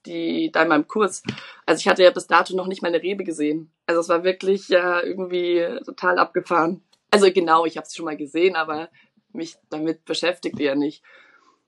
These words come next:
Ja, und dann hab ich gesagt, nee, das, das mach ich. Und dann hab ich danach, ich glaub, es waren nur vierzehn Tage Praktikum gemacht beim Weingut Kaufmann im Rheingau.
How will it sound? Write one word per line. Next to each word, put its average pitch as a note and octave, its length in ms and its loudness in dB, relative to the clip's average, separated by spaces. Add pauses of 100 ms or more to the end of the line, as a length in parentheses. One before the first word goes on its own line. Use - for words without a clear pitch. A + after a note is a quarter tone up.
(160)
Ja, D#3+ 320 2 (140)
und E3+ 120 -6
dann F3+ 400 -2
hab F#3+ 100 -12
ich F#3+ 40 -16
gesagt, F#3+ 160 -18
nee, F3 220 -2
das, - 420 -14
das - 140 -18
mach D3+ 160 -2
ich. E3 80 -2
Und D#3 60 0
dann D#3 120 0
hab D#3+ 140 0
ich F3 180 -4
danach, E3 560 0
ich - 80 -20
glaub, D3 240 -2
es - 140 -8
waren F#3 280 0
nur G#3+ 220 -4
vierzehn A3 520 -6
Tage G3 440 -4
Praktikum A#3+ 640 -2
gemacht A#3+ 560 -2 (220)
beim F3+ 180 2
Weingut F3+ 320 0
Kaufmann A3+ 480 0
im F#3 100 -6
Rheingau. G3 520 -4